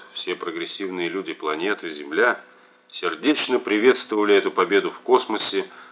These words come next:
отдавая должное мужеству и опыту сорока семилетнего лётчика-космонавта С С С Р, дважды Героя Советского Союза, генерала Берегового.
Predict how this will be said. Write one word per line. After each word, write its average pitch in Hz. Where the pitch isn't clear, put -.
отдавая 107
должное 107
мужеству 107
и 87
опыту 131
сорока 117
семилетнего 123
лётчика-космонавта 104
С -
С -
С -
Р, 135
дважды 131
Героя 131
Советского 110
Союза, 123
генерала 110
Берегового. 82